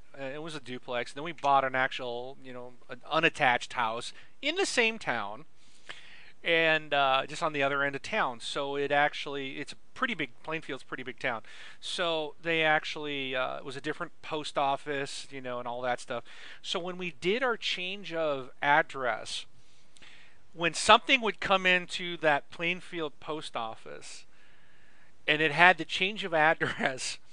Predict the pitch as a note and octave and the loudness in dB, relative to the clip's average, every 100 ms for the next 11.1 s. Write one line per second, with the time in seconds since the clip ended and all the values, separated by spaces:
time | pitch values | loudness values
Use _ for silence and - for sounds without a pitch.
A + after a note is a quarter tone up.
0 | - - - - - - - - - F#3+ | -12 -10 -12 -12 -12 -12 -12 -12 0 2
1 | G3 - B3 B3+ F3+ - - F#3+ - A3 | 2 6 8 8 6 2 10 10 10 4
2 | E3+ - E3 - A#3 B3+ G3+ - - A#3+ | 2 -2 -2 8 12 12 8 -8 -4 2
3 | E4 D4+ - C#3 A#2 - A#2+ A#2 - - | 2 2 6 6 6 0 -8 -6 -8 -10
4 | - - - - E3+ E3+ D#3+ D#3+ F#3 F3 | -10 -10 -8 -2 0 0 -2 2 2 2
5 | E3 C#3 B2+ C3+ D#3 E3+ C#3 C#3+ - D3+ | 0 -4 6 12 12 12 2 -6 -6 -8
6 | - - G#3 G3 D3+ C#3+ E3+ A#3 F3 C3+ | -6 2 4 6 4 2 4 2 4 2
7 | B2 - - - F3+ F3+ - A#3 D4 A#3 | 2 -4 -12 -4 -2 0 4 8 8 8
8 | A3 F#3 D#3+ F3 A#3 B3+ A3+ G3+ F3+ D#3+ | 4 2 10 12 12 8 4 8 8 8
9 | D3 E3+ F3+ - E3 D#3+ D#3 D#3+ D3+ C#3 | 10 12 12 10 -4 -2 -2 -2 -2 -4
10 | F#3 G3+ G3 E3+ D#3+ C#3 - E3 D#3+ D#3 | -2 0 4 4 2 0 -2 2 4 2
11 | - | -2